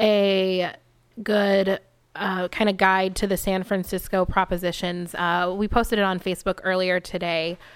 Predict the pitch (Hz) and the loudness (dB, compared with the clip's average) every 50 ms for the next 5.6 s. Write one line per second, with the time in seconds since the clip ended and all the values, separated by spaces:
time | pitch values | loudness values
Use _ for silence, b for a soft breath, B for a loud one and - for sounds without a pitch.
0 | B B B B B B - - 214 190 185 190 190 196 - 240 233 226 214 240 | B B B B B B -10 -6 -2 0 0 0 0 0 2 4 4 4 4 2
1 | 226 - 208 - - - 220 214 - 220 202 - 208 202 190 180 180 180 175 175 | 0 0 -2 0 0 0 0 0 0 -4 -2 0 2 2 0 0 0 0 0 0
2 | 175 175 175 175 123 170 170 170 165 151 - - 226 226 262 254 214 226 220 208 | 0 0 -2 -2 -2 -2 -2 -2 -2 -2 0 2 2 2 2 2 2 2 2 2
3 | 202 202 196 - 220 - 247 247 254 294 277 - 262 240 214 - - - - 226 | 2 0 -2 -4 -2 0 0 2 2 2 4 4 4 4 2 0 -4 -4 -2 0
4 | 220 220 226 220 220 - - 214 196 190 190 190 185 - - - - _ - - | 2 4 4 2 2 0 0 0 2 2 2 2 0 0 -4 -8 -16 _ -4 -2
5 | 208 196 185 185 190 190 190 185 180 - - - | 0 2 2 2 2 2 2 0 -4 -8 -14 -16